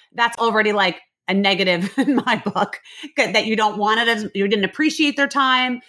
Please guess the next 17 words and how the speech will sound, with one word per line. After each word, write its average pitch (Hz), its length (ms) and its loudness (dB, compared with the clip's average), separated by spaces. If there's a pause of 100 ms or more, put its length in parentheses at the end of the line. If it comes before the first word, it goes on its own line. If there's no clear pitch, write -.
(120)
that 196 100 -6
you're 202 100 -2
not 175 200 2
as 165 100 -2
interested. 262 560 0
So 220 60 -12
you 208 120 -2
must 240 360 -2
follow 202 320 0
up. 147 260 2
You 214 160 -4
must 240 280 0
send 233 140 -2
a 214 60 0
thank 185 300 -2
you 180 80 -4
note." 160 240 -2